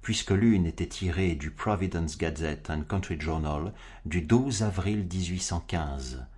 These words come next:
et l'autre du Daily Transcript and Chronicle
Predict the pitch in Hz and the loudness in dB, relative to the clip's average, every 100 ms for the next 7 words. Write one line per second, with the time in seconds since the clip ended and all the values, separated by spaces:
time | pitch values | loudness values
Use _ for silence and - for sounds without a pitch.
0 | - - - - 85 82 82 110 117 78 | -20 -20 -14 -2 2 4 4 4 2 -2
1 | 82 73 90 98 95 - 90 85 - 85 | -2 0 2 2 0 0 0 0 -2 -2
2 | 87 - 78 - 131 113 90 76 71 73 | -2 -2 -4 -2 2 2 2 -2 -2 -4